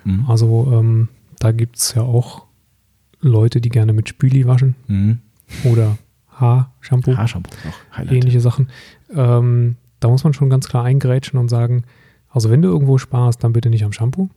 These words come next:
Speaker 1: Genau, ja.
Speaker 2: Ähm, weil das Spüli halt eben in aller Regel nicht rückfettend ist.
Speaker 1: Genau.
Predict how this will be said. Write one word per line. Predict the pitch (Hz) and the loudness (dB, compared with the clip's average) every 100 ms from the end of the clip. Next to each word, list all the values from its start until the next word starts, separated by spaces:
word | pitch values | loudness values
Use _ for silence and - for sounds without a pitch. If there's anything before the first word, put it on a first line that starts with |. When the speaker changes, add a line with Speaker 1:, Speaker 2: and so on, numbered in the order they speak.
| - | -10
Speaker 1:
Genau, | 90 87 | -8 -8
ja. | 82 - _ 170 135 123 | -10 -14 _ -8 -2 0
Speaker 2:
Ähm, | 123 120 | 0 0
weil | 113 | 0
das | 113 | -2
Spüli | - - 135 156 160 165 | -4 0 2 2 2 2
halt | 123 127 135 | 2 0 0
eben | 131 131 127 - _ _ _ _ _ _ _ _ | -2 0 -2 -6 _ _ _ _ _ _ _ _
in | - 147 | -2 -2
aller | 143 139 131 | 2 2 2
Regel | 123 127 131 127 131 - | 2 2 0 0 -4 -2
nicht | 127 127 - | 0 0 -2
rückfettend | 131 - 131 131 | -4 -2 -2 0
ist. | 143 - - _ _ _ _ _ - | -2 -4 -10 _ _ _ _ _ -12
Speaker 1:
Genau. | 104 | -10